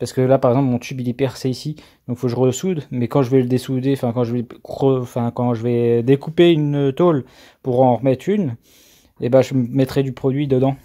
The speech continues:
Comme ça, ça va éviter que ça reperce au même endroit. Ça repercera peut-être plus loin, mais c'est pas grave. Euh, au moins, euh,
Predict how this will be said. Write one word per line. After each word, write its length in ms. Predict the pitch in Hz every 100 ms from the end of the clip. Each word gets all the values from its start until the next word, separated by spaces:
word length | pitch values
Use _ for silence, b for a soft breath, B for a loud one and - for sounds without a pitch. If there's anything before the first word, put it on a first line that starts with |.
| B B B B B B B B B B B B -
Comme 160 | 113
ça, 180 | - 156
ça 200 | 151 120
va 160 | 120 120
éviter 380 | 117 120 160
que 120 | 156 131
ça 180 | 127
reperce 640 | 113 135 139 151 - - - -
au 80 |
même 180 | 127 135
endroit. 320 | 139 120 123 -
Ça 120 | -
repercera 480 | - 127 110 127 120
peut-être 240 | 127 -
plus 140 | 123
loin, 260 | 120 135 156
mais 80 | 127
c'est 160 | -
pas 140 | 113 123
grave. 240 | 135 113 b b b b b 120
Euh, 640 | 113 110 107 110 107 107
au 120 | 107
moins, 400 | 107 123 139 120
euh, 400 | 110 110 107 107